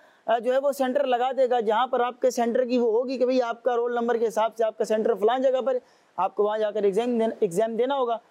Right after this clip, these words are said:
paper دینا ہوگا۔ اچھا، اگر آپ امتحان گاہ میں چلے جائیں، ایگزامینیشن hall میں چلے جائیں، ٹھیک ہے، اور جو پورے سال آپ نے جو پڑھا ہے وہ آپ وہاں پر نہ لکھیں، تو مجھے بتائیں آپ کو نمبر ملیں گے؟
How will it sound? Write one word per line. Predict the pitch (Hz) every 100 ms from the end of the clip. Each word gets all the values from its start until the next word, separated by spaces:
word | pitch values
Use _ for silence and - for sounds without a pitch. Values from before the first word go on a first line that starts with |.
| _ _
paper | 233 247 240
دینا | 277 277
ہوگا۔ | 214 180 - _ _ _ _
اچھا، | 185 311
اگر | 349 330
آپ | 339
امتحان | 349 302 269 247 339 277
گاہ | 294
میں | 302
چلے | 247 285
جائیں، | 269 269 277
ایگزامینیشن | 269 185 254 262 254 269
hall | 208 233 269
میں | 254
چلے | 240 262
جائیں، | 220 175 - _ _ _ _ _ -
ٹھیک | 311 302
ہے، | 226 - _ _ -
اور | 285 349
جو | 247 349
پورے | - 359 392 403 392 392 370
سال | 302 - 302 370 330
آپ | 311 320
نے | 320 320 269 - _ 180
جو | 302
پڑھا | 269 269 277 233
ہے | 185 - _ -
وہ | 294 349
آپ | 320
وہاں | 277 320
پر | 320 285
نہ | 277 330
لکھیں، | 294 - 175 - - _ _ _ _ _ _ _ _ _ _ _ _ _ _ _ _ -
تو |
مجھے | 254 294
بتائیں | 269 269 285
آپ | 269
کو | 277
نمبر | 262 285
ملیں | 269 302
گے؟ | 294